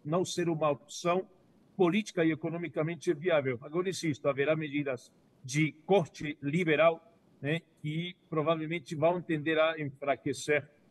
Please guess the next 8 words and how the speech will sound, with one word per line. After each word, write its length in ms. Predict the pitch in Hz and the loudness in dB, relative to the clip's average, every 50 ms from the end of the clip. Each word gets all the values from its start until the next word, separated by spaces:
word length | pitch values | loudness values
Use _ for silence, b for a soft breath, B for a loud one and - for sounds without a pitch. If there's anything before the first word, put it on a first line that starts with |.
| _ _ _ _ - | _ _ _ _ 0
eh, 440 | 143 139 135 131 131 127 123 120 - - _ | 2 2 4 4 2 2 0 -2 -6 -10 _
o 100 | 143 143 | -6 -4
Mercosul. 680 | 143 156 156 131 - - 170 160 - - 151 139 123 - _ _ _ _ _ | -2 -2 -2 -2 -2 -4 -6 -6 -4 -2 -2 -2 -4 -4 _ _ _ _ _
Sobre 400 | - - - 202 220 226 214 208 | -12 -2 0 0 0 2 4 4
os 160 | 180 151 131 | 4 4 2
brics, 540 | 139 151 214 226 208 - - - - - - 143 | 0 0 2 2 2 0 -4 -10 -14 -14 -10 -6
né, 260 | 160 196 208 196 185 - _ - | -4 -2 -2 -4 -6 -10 _ -2
eh, 320 | 151 147 143 143 143 | 0 0 2 2 0